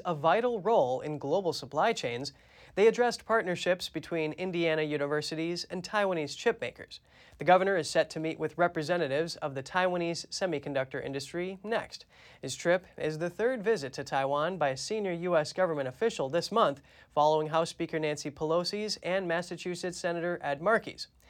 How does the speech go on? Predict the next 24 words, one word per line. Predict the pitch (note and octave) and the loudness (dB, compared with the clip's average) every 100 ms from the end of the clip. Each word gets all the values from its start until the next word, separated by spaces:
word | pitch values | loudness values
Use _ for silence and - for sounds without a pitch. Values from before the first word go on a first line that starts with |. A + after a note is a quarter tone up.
| - - - | -20 -20 -8
Their | D#3+ | -4
trips | D#3 B3 B3 | 2 0 2
have | G3+ G#3+ | 2 2
drawn | D#3+ G#3 B3+ | 2 0 0
the | A#3 | 0
ire | A#3+ A3+ D#3+ | 2 4 4
of | D3 | 2
Beijing. | E3 D#3+ D#3 F3+ G3+ G3 - | 2 2 2 2 0 -6 -8
The | |
regime | D3 D3+ F3 G#3+ D#3 | -4 -2 0 0 -2
conducted | E3+ E3+ E3 D#3+ E3+ C#3+ | -4 0 2 2 -2 -4
days | C#3+ G3 E3 C3+ C3+ | 0 0 0 -2 -4
of | C3 | -2
live | C3+ D#3 F#3 | 2 6 4
fire | F3+ F#3+ F3+ C3 | 4 6 6 4
drills | C3+ C3 D3 D3 | 0 2 2 0
near | C#3+ D#3+ | -2 -2
the | D3+ E3 | 0 2
island | E3 D3 E3 | 2 0 -2
of | |
Taiwan | - D#3 D3+ F3+ C3+ C3+ | -2 0 4 4 2 0
earlier | C3 D3 D#3 D3+ | -2 0 0 0
this | D3 - | -2 -2
month. | D#3 C#3+ | -4 -4